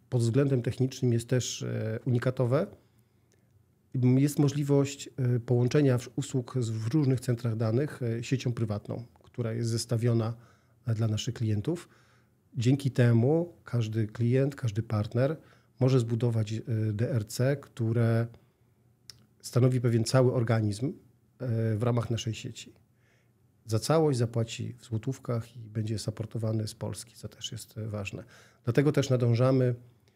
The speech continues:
często za ekspansją polskich klientów, którzy migrują się z usługami poza Polskę, bo jesteśmy w stanie im dostarczyć usługi blisko ich klientów, bo pracują na rynku francuskim, pracują na rynku niemieckim,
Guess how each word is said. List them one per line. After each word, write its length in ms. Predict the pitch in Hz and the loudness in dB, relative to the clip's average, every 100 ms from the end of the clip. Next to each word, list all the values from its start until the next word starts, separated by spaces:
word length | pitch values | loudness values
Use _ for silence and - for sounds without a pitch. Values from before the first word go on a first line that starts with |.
| _ - | _ -2
często 340 | 123 - 123 | -2 0 -2
za 140 | 117 | -2
ekspansją 760 | - - - 160 175 - 117 107 - | -4 -8 0 2 2 2 0 0 0
polskich 380 | 123 123 - 117 | 0 0 -2 -6
klientów, 560 | 117 107 107 180 208 - _ | -2 0 0 -4 -6 -14 _
którzy 720 | - - 131 131 123 120 117 113 | -18 -4 -2 0 2 4 4 2
migrują 420 | 113 117 127 120 | 0 2 2 0
się 140 | 123 | -4
z 80 | 117 | -8
usługami 680 | 139 - 110 117 117 110 - - _ _ _ | -8 -8 -2 0 0 0 -4 -16 _ _ _
poza 220 | - 110 104 | -4 -2 -2
Polskę, 460 | 104 104 - - - - | -6 -8 -12 -16 -20 -6
bo 60 | 113 | -4
jesteśmy 340 | 110 127 123 | -2 0 0
w 40 | 117 | 2
stanie 240 | 120 117 | 2 4
im 80 | 113 | 2
dostarczyć 420 | 113 113 113 104 | -2 -6 -6 -8
usługi 460 | 120 147 156 147 - - _ _ - | -6 -4 -2 -2 -4 -12 _ _ -4
blisko 380 | 113 123 - - | 2 2 0 -4
ich 160 | 117 - | -4 -2
klientów, 640 | 117 117 120 156 185 - - _ _ _ _ | 2 4 2 0 -4 -8 -20 _ _ _ _
bo 80 | 110 | -8
pracują 400 | - - - 113 | -4 -4 0 2
na 140 | 110 104 | 2 0
rynku 440 | 107 - 104 101 | -2 -2 -6 -6
francuskim, 560 | - 107 - 151 - 110 | -6 -6 -4 -4 -2 -2
pracują 340 | 110 - 107 | -2 -4 -4
na 120 | 104 | -2
rynku 260 | 101 - 101 | -4 -6 -6
niemieckim, 640 | 95 107 - - 139 160 | -4 -6 -8 -4 -2 -2